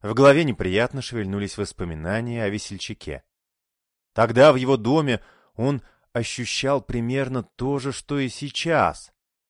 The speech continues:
Только в тот раз он шел за любимой, а сегодня? А что им движет сегодня?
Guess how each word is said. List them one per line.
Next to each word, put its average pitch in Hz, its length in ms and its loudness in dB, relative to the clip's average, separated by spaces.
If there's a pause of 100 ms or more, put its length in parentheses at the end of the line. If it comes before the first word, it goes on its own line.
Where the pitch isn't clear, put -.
Только 139 400 4 (160)
в - 80 -18
тот 135 160 2
раз 135 180 4
он 117 120 0
шел 135 240 4
за 113 120 0
любимой, 127 680 -4
а 113 100 -2
сегодня? 87 560 -6 (520)
А 113 120 0
что 180 240 2
им 131 160 2
движет 123 320 -4
сегодня? 110 500 -8